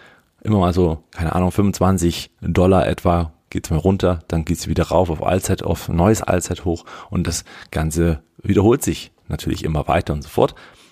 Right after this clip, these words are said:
Knapp ging es unter die zweihundert Dollar zuletzt, jetzt erstmal wieder in den letzten Wochen eine Konsolidierungsphase bei hundertdreiundachtzig Dollar, aber ganz ehrlich, klar,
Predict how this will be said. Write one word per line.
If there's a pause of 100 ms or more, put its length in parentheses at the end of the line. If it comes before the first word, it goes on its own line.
(640)
Knapp
ging
es
unter
die
zweihundert
Dollar
zuletzt,
jetzt
erstmal
wieder
in
den
letzten
Wochen (360)
eine
Konsolidierungsphase
bei
hundertdreiundachtzig
Dollar,
aber
ganz
ehrlich, (880)
klar,